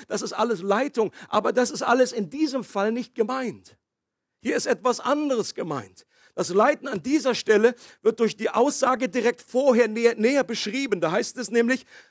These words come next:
„Doch wenn ihr in der Kraft von Gottes Geist die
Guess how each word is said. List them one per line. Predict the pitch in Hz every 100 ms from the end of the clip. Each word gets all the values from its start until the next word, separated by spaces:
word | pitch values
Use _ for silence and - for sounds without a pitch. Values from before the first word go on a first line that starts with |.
| -
„Doch | 208 139
wenn | 156 269 269
ihr | 247 240 247
in | 226
der | 185 180
Kraft | - - 254 294 - -
von | 214 165
Gottes | 226 285 240 -
Geist | - 214 147 202 - - _ _ _ _
die | 208